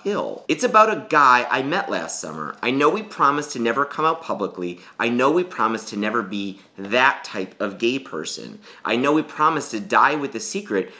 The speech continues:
but this will open doors for many other queer people to simply exist." A big part of what I believe this video is about, depicting Satan,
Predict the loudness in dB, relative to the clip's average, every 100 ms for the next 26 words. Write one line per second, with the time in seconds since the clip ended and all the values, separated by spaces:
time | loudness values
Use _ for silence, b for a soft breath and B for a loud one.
0 | B -6 -2 -2 0 2 2 0 0 2
1 | 2 0 -4 -4 -2 0 -2 -4 -2 0
2 | 0 -2 -6 -4 -2 -4 -8 -6 -8 -6
3 | -8 -6 -6 -6 -8 -10 -10 -10 -10 -4
4 | -2 -2 -6 -14 -12 -2 0 0 -2 2
5 | 2 2 2 2 2 -2 -2 0 0 0
6 | -4 -4 -4 -2 2 2 2 -2 -4 -6
7 | -4 -4 -6 -8 -8 -6 -6 -4 -2 -4
8 | -4 -10